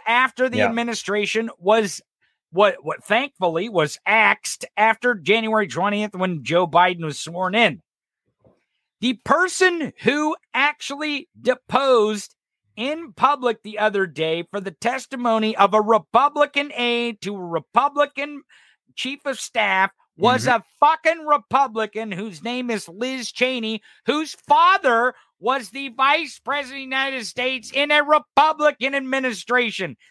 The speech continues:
Speaker 1: These are not Marxists. These are not Democrats. Lou Dobbs has shit for brains, and he definitely is a fucking bonehead. I don't
Speaker 2: Yeah.
Speaker 1: know if you have anything to say, but that's all I
Speaker 2: No,
Speaker 1: really
Speaker 2: I'm gonna say that this guy is, uh, he's,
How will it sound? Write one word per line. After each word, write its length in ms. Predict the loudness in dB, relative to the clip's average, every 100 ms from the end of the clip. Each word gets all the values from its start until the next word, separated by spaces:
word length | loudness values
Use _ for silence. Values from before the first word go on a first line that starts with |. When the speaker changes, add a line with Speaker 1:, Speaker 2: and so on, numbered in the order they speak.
| _ -8
Speaker 1:
These 220 | -6 -2
are 100 | -2
not 340 | 0 2 4 2
Marxists. 600 | 2 2 2 -4 -8 -8
These 180 | -10 -8
are 60 |
not 320 | -4 0 0 0
Democrats. 640 | -2 -2 0 2 2 -2 -20 _ _
Lou 340 | -8 -6 -4
Dobbs 640 | -4 2 4 6 4 0 -16 _
has 260 | 0 2 2
shit 340 | -2 -2 -2 2
for 120 | 0
brains, 540 | 2 0 2 0 -2
and 160 | -4 -2
he 140 | -2
definitely 640 | 0 0 2 0 -2 -2 -4
is 120 | -2
a 80 | -2 0
fucking 380 | 0 -2 -6 0
bonehead. 440 | 2 2 0 -4 -10 -20 _
I 80 | 2
don't 80 | 4
Speaker 2:
Yeah. 40 |
Speaker 1:
know 80 | 4
if 80 | 2
you 120 | 2
have 160 | 2 2
anything 340 | -2 -6 -8
to 40 | -8
say, 200 | -8 -8
but 100 | -6
that's 180 | -6 -4
all 180 | -4 0
I 40 |
Speaker 2:
No, 120 | 2
Speaker 1:
really 100 | 4
Speaker 2:
I'm 80 | 4
gonna 180 | 4 4
say 200 | 4 4
that 220 | 4 2
this 220 | 2 2 2
guy 320 | 2 4 4
is, 280 | 2 0 0
uh, 180 | -2 0
he's, 320 | 0 0